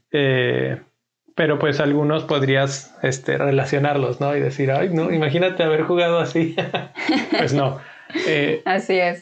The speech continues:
Speaker 1: ¿por qué
Speaker 2: Sí.
Speaker 1: crees que ha tenido tanto éxito? O sea, ¿a qué crees que se deba su éxito?
Speaker 2: Pues yo creo porque es un tema, eh,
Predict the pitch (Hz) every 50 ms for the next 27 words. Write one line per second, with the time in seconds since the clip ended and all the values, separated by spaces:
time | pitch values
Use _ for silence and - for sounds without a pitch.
0 | - - 190 196 190 - 269 285 285 - 320 330 320 320 - 339 320 320 - 240
1 | 202 190 190 202 220 233 233 - - 165 190 214 - 202 175 156 151 151 - -
2 | 131 135 - - - - - 147 135 160 156 156 156 - - 156 135 - 190 196
3 | 190 196 - 208 185 180 175 180 - 190 175 - 151 135 139 151 151 147 147 135
4 | 139 - 143 135 127 127 - - 180 - - - - _ _ _ _ _ _ _
5 | _ _ _ _ _ _ _ _ _ _ _ _ _ - - - _ _ _ _
6 | _ 294 277 285 285 285 302 302 - 339 339 330 339 330 330 320 - - 262 247
7 | 240 233 233 220 214 208 196 190 - - - _ _ _ - 240 240 233 240 269
8 | 262 262 262 294 262 247 233 233 233 240 254 285 - - _ - - 208 202 190
9 | 185 180 175 165 160